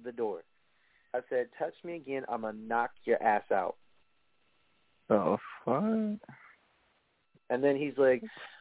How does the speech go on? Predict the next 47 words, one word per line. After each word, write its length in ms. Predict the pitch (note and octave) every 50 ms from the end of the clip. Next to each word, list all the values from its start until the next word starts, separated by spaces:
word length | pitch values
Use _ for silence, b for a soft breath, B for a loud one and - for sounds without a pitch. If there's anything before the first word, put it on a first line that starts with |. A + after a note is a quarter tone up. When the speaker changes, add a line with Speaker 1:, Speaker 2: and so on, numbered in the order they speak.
| B _
Speaker 1:
"Well, 680 | - B2 B2+ C3 B2 B2 - B2+ B2 A#2+ A#2+ A#2 A2+ A2 _ -
uh, 40 | A2+
Speaker 2:
Yeah. 180 | F2+ D2+ B1 -
Speaker 1:
I'm 120 | A2+ C3
gonna 120 | C3 B2 B2+
knock 160 | A#2+ A2+ -
your 240 | A#2 C3+ D#3+ D#3+ C3+
ass 240 | A#2+ A2 G#2+ - -
out." 160 | A2 G#2 - -
I 60 | A2+ A2+ _
said, 200 | A#2+ A2 G#2 -
"Dude, 240 | - B2 C#3 D3+ D#3+ -
I'ma 180 | A2+ G#2+ G#2+ G2+ - _ -
fucking 280 | D3+ C#3+ - E3 D3
fair 200 | - - D3+ D3
warn 240 | D3+ D3+ D3 C3+ A#2
you. 180 | G#2 G2 F#2+ - _
I'm 320 | - A2 B2 C3+ C#3+ C3+ B2
bipolar. 640 | B2 A#2+ A2+ A2+ - - C#3+ D#3 E3 F3+ F#3 - -
I'm 180 | - A2 G#2+ G#2+
not 220 | A2 A2 G#2+ - _ _
medicated 640 | - G#2+ A2 A2+ B2 A#2+ - - C#3 C#3 C#3+ D3+ D3
right 240 | C#3+ D3 C#3 D3 C#3+
now." 320 | D3 D3+ D3+ D#3 D#3 D#3+ D#3 b b b b b b _ _
So 100 | - A#2
I 80 | A2+ A2 - _
said, 260 | A2+ A2 A2 G#2 G#2+ _ b b b b b b _ _ _
"I 60 | -
understand." 680 | B2+ B2 B2 A#2 - - - - D3 D3+ D3+ D#3 D#3 D#3 _ b b b b b b b b b _ _ _ _ _ _ _ -
I 100 | B2 A#2 -
said, 200 | B2+ B2+ B2 A#2
he 60 | A#2+
goes, 200 | A#2 A#2 A2+ A2
"You 180 | B2 C#3 C#3+ C3
gonna 140 | B2+ B2
call 220 | A2+ - C3 B2+ B2
the 60 | A#2
police?" 260 | - - C3+ C#3 A#2 -
I 60 | A#2 -
said, 100 | - A2+
"Well, 220 | A2 - - D3 D#3+
I'll 80 | F3+ G3+
call 220 | - A3+ G3 F#3+
the 60 | E3
police, 260 | - - E3 D#3+ C#3+ -
all 80 | C3 C3
right, 200 | C3 C3 B2+ A2